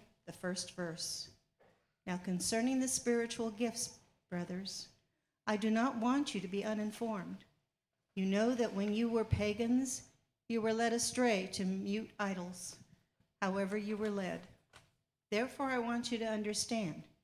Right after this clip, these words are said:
that no one speaking in the Spirit of God ever says Jesus is accursed. And no one sa-, can say Jesus is Lord except in the Holy Spirit. Now, are there, there are varieties of gifts,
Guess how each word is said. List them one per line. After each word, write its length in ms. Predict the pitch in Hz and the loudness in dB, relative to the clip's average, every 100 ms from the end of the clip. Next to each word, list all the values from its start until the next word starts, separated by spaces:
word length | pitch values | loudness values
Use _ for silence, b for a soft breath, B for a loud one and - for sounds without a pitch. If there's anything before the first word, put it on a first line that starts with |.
| _ _ _ _ _ | _ _ _ _ _
that 140 | 170 - | -6 -2
no 280 | 190 233 | 0 2
one 220 | 269 277 277 | 2 2 2
speaking 600 | - - 247 - 240 233 | 0 -2 -4 -2 -2 0
in 160 | 214 | -2
the 40 | 208 | -2
Spirit 540 | - - 240 233 226 185 | -4 0 2 2 0 -4
of 160 | 180 | -4
God 340 | 208 196 147 151 - _ _ _ _ _ _ _ - | -4 -2 -4 -8 -16 _ _ _ _ _ _ _ 0
ever 340 | 220 214 240 | 2 2 0
says 520 | 233 - 190 156 165 - - | 0 0 0 -2 -6 -8 -12
Jesus 480 | - 190 180 196 190 - - | -2 0 0 -2 -6 -8 -6
is 160 | 185 | -4
accursed. 560 | 190 - 180 170 - - _ _ _ _ _ _ _ _ - | -6 -6 -6 -6 -10 -12 _ _ _ _ _ _ _ _ 0
And 140 | 180 | 4
no 200 | 208 247 | 6 6
one 260 | 269 269 254 | 4 4 2
sa-, 240 | 254 240 - | 0 -4 -4
can 200 | 220 214 | -2 -2
say 480 | 208 233 196 175 180 | 0 -2 -2 -4 -8
Jesus 460 | - 196 202 214 220 | -2 0 0 -2 -4
is 120 | 226 | -2
Lord 460 | 233 233 196 165 165 _ _ _ _ | -2 0 -2 -4 -10 _ _ _ _
except 480 | 175 165 - 165 165 | -6 -4 0 0 0
in 80 | 196 | -2
the 60 | 196 | 0
Holy 200 | 196 208 | -2 -4
Spirit. 560 | - 226 214 165 - _ _ _ _ _ _ _ _ _ _ _ _ - | -6 -4 -4 -6 -14 _ _ _ _ _ _ _ _ _ _ _ _ -4
Now, 200 | 196 196 | 0 2
are 100 | 196 | 2
there, 200 | 196 190 190 - - | 2 0 -4 -12 -2
there 140 | 214 | 2
are 120 | 196 175 | 4 2
varieties 640 | 170 160 196 233 247 233 | 2 2 4 4 2 2
of 140 | 226 | -2
gifts, 540 | 226 214 147 - - | 0 0 -2 -6 -8